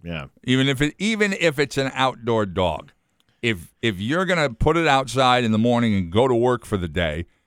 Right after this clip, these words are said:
Speaker 2: and be completely unaware of its behavior while you're gone, that's irresponsible.
Speaker 1: It's very irresponsible.
Speaker 2: And what I would do if I were the neighbor is I would tape, I would record that dog barking that way.
Speaker 1: Mm-hmm.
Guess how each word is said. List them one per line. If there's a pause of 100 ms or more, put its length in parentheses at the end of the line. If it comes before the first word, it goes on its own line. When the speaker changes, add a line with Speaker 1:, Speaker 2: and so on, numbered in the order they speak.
(240)
Speaker 2:
and
be
completely
unaware
of
its
behavior
while
you're
gone, (180)
that's
irresponsible. (960)
Speaker 1:
It's
very
irresponsible.
Speaker 2:
And
what
I
would
do
if
I
were
the
neighbor
is (120)
I
would (140)
tape, (100)
I
would
record
that
dog
barking
that
way. (300)
Speaker 1:
Mm-hmm.